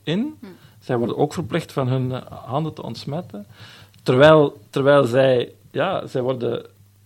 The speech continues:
Speaker 1: zij worden echt een wereldbeeld opgedwongen waar ze, eh, opgedrongen waar ze het fundamenteel mee oneens zijn. En dan is solidariteit vragen natuurlijk wel iets anders dan, eh,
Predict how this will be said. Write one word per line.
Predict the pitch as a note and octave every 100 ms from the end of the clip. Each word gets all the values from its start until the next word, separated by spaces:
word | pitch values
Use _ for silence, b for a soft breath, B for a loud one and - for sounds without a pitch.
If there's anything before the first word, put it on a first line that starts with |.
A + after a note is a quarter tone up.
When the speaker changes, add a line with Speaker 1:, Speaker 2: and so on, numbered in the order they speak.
| _ _ _ _
Speaker 1:
zij | A#2+ C3
worden | B2 A#2+
echt | D#3 -
een | B2 G#2+
wereldbeeld | A#2+ F#3 A#3 D3+ A2 B2+ C3+ -
opgedwongen | D#3 - - G#2+ C3+ G3 E3+
waar | B2 G#2
ze, | - F3+
eh, | B2 B2
opgedrongen | C#3+ - B2 B2 D#3+ G3+ G3+ B B B B
waar | - A#2
ze | G#2+
het | -
fundamenteel | - - A3 D#3+ A#2+ A#2 B2
mee | A#2 A2
oneens | A2 E3+ F3 -
zijn. | A#2 A2+ - B B
En | - A2+
dan | B2+ F#3
is | C#3 - -
solidariteit | - A#2+ A#2 A#2+ A#2 D3+ E3
vragen | F3 F#3 F3
natuurlijk | A#2+ D#3 E3+ D3+
wel | B2+
iets | A#2+ A#2
anders | C#3+ F3 E3+
dan, | B2 A#2 A2
eh, | G#2